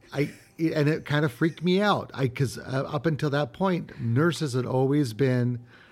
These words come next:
had always been women. And, you know, I, I s-, was like, "Wh-, what are you, what are you doing in here? Why are you wearing scrubs? Why are they calling you nurse? That's not who you, that's not what I was expecting."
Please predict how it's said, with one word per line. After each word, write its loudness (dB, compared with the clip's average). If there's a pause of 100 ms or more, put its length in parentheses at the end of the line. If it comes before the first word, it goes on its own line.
(320)
had 4
always 6
been 2
women. 2 (560)
And, 0 (960)
you -2
know, 6
I, 4 (100)
I 4
s-, -10 (240)
was 0
like, 2
"Wh-, -14
what 0
are 0
you, -4
what 0
are 0
you 2
doing 4
in 2
here? 4
Why 4
are 4
you 2
wearing 4
scrubs? -2 (500)
Why 2
are 6
they 4
calling 0
you 2
nurse? 0
That's -6
not 2 (1080)
who 4
you, 2
that's 0
not 0
what 4
I 4
was 2
expecting." -8